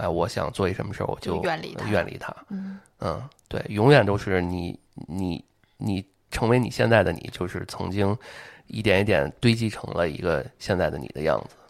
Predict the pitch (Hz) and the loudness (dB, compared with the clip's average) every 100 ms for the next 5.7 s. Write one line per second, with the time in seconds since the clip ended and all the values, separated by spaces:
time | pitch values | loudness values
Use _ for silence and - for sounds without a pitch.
0 | - - 269 269 220 180 262 247 226 170 | -14 2 6 6 4 4 2 2 -2 -2
1 | - 220 196 185 196 202 180 170 202 196 | -2 0 -2 -4 -6 -4 -4 -4 -6 -4
2 | 190 - 233 202 - - - - 90 269 | -6 -6 -8 -8 -12 -16 -8 -4 0 0
3 | 254 330 226 - 247 208 208 208 202 - | 2 2 2 0 0 0 2 0 0 -4
4 | 170 202 - 294 220 180 170 165 - 190 | -4 -4 0 0 0 -4 0 0 0 -4
5 | - 196 202 190 190 - | 0 0 0 0 0 -2